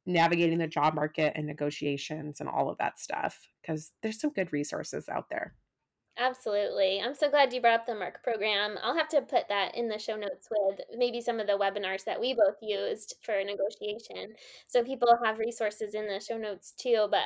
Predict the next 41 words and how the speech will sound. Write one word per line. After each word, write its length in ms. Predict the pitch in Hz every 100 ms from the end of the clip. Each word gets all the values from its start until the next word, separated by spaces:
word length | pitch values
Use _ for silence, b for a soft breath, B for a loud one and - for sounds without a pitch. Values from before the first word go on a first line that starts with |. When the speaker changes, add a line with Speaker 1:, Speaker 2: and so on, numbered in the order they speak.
| 202
Speaker 2:
I 140 | 233
did 180 | 277 262
the 120 | 240
same 240 | 254 226 226
thing. 260 | 226 202
I 120 | 185
had 180 | 233 208
a 80 | 202
marc 320 | 202 214 - -
mentor 400 | 220 220 226 214 214
through 380 | 214 214 202 - -
this 180 | 208 -
whole 380 | 214 196 190 214
year, 460 | 330 339 339 339 B B B 240
and 400 | 226 214 214 220
we 140 | 240 247
would 180 | 226 214
meet 360 | 240 240 - - - _ -
once 320 | 233 247 247
a 60 | 240
month, 400 | 208 233 381 254
and 340 | 226 220 208 -
she 300 | 233 226 226 220
really 160 | 220
helped 380 | 226 220 214 -
guide 240 | 214 202 214
me 180 | 214 214
through 580 | 220 214 220 214 214 208 -
as 220 | 208 208
I 60 | 202
had 240 | 220 202 -
questions 400 | 285 302 330 294
about 280 | 285 277 269
the 100 | 254
job 220 | 254 233
market 320 | 233 240 240
process. 500 | - 220 220 226 233 -
And 220 | 190 190 b b -
she 180 | 277
was 140 | 277 240
actually 500 | 220 - 220 208